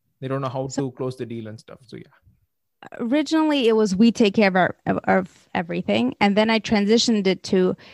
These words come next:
Speaker 2: "Your team," which is we, right? I'll, I'll educate your team.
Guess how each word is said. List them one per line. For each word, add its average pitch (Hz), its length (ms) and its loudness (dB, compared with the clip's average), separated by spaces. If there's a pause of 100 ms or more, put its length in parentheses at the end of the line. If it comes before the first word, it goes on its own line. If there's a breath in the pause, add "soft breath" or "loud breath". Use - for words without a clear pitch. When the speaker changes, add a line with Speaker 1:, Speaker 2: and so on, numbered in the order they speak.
(200 loud breath)
Speaker 2:
"Your 214 300 4
team," 196 460 4
which 185 200 -2
is 170 240 0
we, 165 420 0
right? 202 300 2 (120)
I'll, 208 360 4 (220)
I'll 208 220 2
educate 220 640 2
your 202 320 2
team. 262 580 4